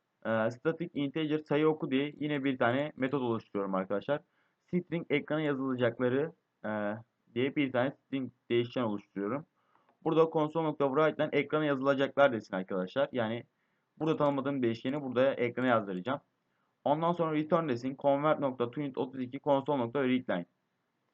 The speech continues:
Yani ekrana yazılacakları convert ettim. Sayı oku. Bu sayı okuyu nasıl yaptım arkadaşlar? Convert ettim burada yani. An-, yani burada sayı iki diyecektim. Convert nokta to int otuz iki diyecektim arkadaşlar. Boşa uğraşmayacağım şimdi burada. Buraya geldim. Burada tanımadım arkadaşlar.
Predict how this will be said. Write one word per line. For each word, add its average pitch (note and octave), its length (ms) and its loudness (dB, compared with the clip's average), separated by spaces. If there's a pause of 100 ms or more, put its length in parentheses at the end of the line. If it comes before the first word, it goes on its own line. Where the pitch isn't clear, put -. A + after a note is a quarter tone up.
(240)
Yani B2+ 220 2
ekrana C#3+ 320 0
yazılacakları B2 720 -2
convert C3 380 2
ettim. D3 220 -12 (140)
Sayı D3+ 220 2
oku. A#2+ 320 -2 (800)
Bu D#3 80 -6
sayı E3+ 280 4
okuyu E3 260 0
nasıl F3 200 0
yaptım B2+ 280 2
arkadaşlar? A#2 460 2 (100)
Convert C#3+ 400 4
ettim A#2 320 -4
burada G2+ 160 -6
yani. G2 180 -2
An-, A#2+ 300 -2 (600)
yani A2+ 400 0
burada D3+ 200 2
sayı D#3+ 260 4
iki D#3 180 -6
diyecektim. D3 380 -4
Convert C#3+ 440 4
nokta C3+ 280 -2
to - 200 -8
int D3 220 -4
otuz C3 240 -4
iki D#3 180 -6
diyecektim A2 380 -6
arkadaşlar. G#2 560 -2 (680)
Boşa E3 240 4
uğraşmayacağım D#3 640 2
şimdi G2+ 220 -12
burada. C#3+ 260 -2
Buraya D#3 260 6
geldim. D3+ 480 0
Burada C#3+ 280 0
tanımadım C#3+ 420 0
arkadaşlar. A2 560 2